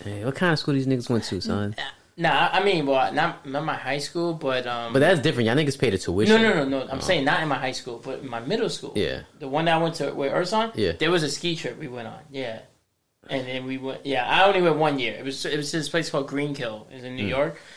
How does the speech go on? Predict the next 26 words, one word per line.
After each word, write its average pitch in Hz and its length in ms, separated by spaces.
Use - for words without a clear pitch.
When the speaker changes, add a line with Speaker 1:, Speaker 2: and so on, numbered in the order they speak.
Speaker 2:
And, 131 300
um, 123 140
Ersan, 160 520
if 135 120
he's 135 180
listening, 127 360
he's 131 140
gonna 131 160
be 127 80
like, 107 120
"Oh, 233 320
shit, 254 240
I 240 80
remember 233 360
that," 175 260
'cause, 147 200
you 156 60
know, 143 100
he, 147 180
like, 143 160
Speaker 1:
Yeah. 101 100
Speaker 2:
kinda 135 120
blocked 135 340
out 131 280
middle 131 180
school 123 380